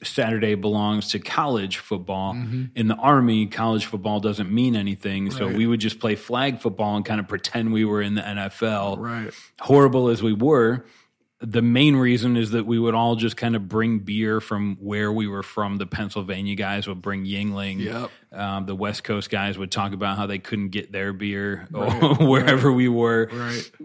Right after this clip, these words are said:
Speaker 1: Um, but it was just, it was this great kind of camaraderie. I, I remember sports and playing football when I was in school.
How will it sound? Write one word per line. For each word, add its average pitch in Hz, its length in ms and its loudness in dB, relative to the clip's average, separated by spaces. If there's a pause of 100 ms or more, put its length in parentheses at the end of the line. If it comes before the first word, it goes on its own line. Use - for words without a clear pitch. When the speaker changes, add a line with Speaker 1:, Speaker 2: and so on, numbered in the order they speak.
(160)
Speaker 1:
Um, 104 520 -2
but 123 120 4
it 120 40 2
was 120 160 2
just, 131 240 0
it 127 140 0
was 117 340 0
this 120 200 0
great 104 400 -2
kind 117 260 0
of 98 260 -2
camaraderie. 98 920 -2 (140)
I, 92 460 -8 (180)
I 98 80 -8
remember 104 560 0 (220)
sports - 800 -4 (320)
and 101 320 -4
playing 110 400 0
football 107 720 -2
when 107 160 0
I 107 100 0
was 104 220 0 (100)
in 160 240 0
school. 92 580 -8